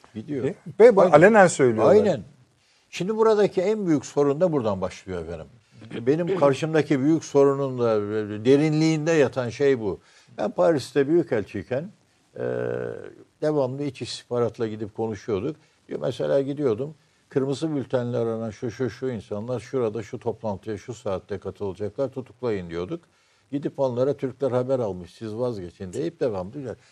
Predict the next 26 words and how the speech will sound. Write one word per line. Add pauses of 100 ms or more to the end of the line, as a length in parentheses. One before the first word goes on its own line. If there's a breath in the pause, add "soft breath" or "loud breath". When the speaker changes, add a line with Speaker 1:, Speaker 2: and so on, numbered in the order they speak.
(320 soft breath)
Speaker 1:
Ben
bunu (240)
Hürriyet
Gazetesi'nde
ayrılmadan
evvel,
e,
dedim,
"Ben
görevdeyken (680)
röportajı
yapacaksınız
Muammer
Elveren'e." (460 loud breath)
Fakat,
e, (380)
Ertuğrul
Özkök,
"Ya
bu
çok
ciddi
bir,
e,
itham,
dolayısıyla